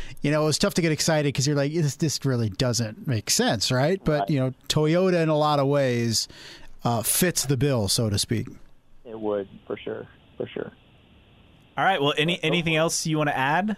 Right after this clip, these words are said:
Speaker 3: uh, since you are the champion? You know, if you have any shout outs or anything you wanna gloat about, this is your time.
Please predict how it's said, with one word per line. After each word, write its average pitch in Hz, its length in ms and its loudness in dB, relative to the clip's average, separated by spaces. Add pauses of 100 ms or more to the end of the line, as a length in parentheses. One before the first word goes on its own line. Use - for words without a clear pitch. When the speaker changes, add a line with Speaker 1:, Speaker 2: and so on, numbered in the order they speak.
Speaker 3:
uh, 123 300 2
since 131 280 -4
you 143 100 2
are 151 100 2
the 131 80 -2
champion? 113 560 -2
You 107 140 -2
know, 107 60 -2
if - 120 -6
you 113 80 -2
have 110 100 -4
any 107 260 -2
shout 127 300 -2
outs 123 300 0
or 120 40 -2
anything 113 240 -2
you 110 100 -2
wanna 107 200 -2 (200)
gloat 131 240 0
about, 92 360 -6
this 113 160 -6
is 113 120 -4
your 101 100 -2
time. 117 320 -4